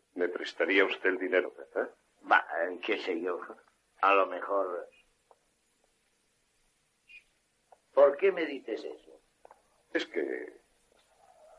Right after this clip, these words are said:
Speaker 1: un camión, si estorba, se puede echar a la cuneta, ¿no?
Speaker 2: Mira que eres animal.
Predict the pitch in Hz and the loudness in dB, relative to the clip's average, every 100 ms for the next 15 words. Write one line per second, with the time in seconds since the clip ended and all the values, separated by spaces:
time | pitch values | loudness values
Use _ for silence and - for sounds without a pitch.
0 | - - _ _ _ _ - - 92 92 | -20 -20 _ _ _ _ -4 2 4 6
1 | 104 95 85 - 117 104 95 98 98 - | 6 4 -4 0 2 4 4 4 4 0
2 | - _ _ _ _ _ _ _ _ _ | -12 _ _ _ _ _ _ _ _ _
3 | _ _ _ 120 135 131 92 98 90 80 | _ _ _ 0 4 4 4 4 4 2
4 | 78 82 78 - - _ - - _ _ | 0 -4 -6 -8 -14 _ -18 -18 _ _
5 | _ _ _ _ - 113 104 - 107 98 | _ _ _ _ -4 2 2 2 2 2
6 | - 98 92 78 71 65 | 0 -2 -2 -8 -6 -8